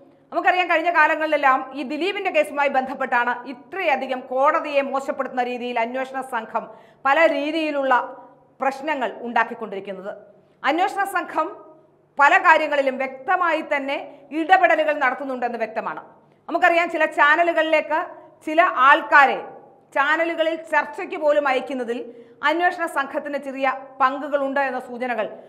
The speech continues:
പലപ്പോഴും പുറത്തു വന്നിട്ടുണ്ട്. നമുക്കറിയാം, എന്ത് സംഭവങ്ങൾ ദിലീപിന്റെ കേസുമായി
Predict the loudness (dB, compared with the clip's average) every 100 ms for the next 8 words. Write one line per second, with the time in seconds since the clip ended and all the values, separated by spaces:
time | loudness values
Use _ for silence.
0 | -8 0 0 2 0 0 -4 -8 -8 -8
1 | -10 -14 -14 -18 _ _ -6 0 4 4
2 | 6 4 0 -4 4 4 4 -2 0 0
3 | 0 0 2 0 -4 -10 -16 -10 -6 -4
4 | -4 -2 0 0 0 0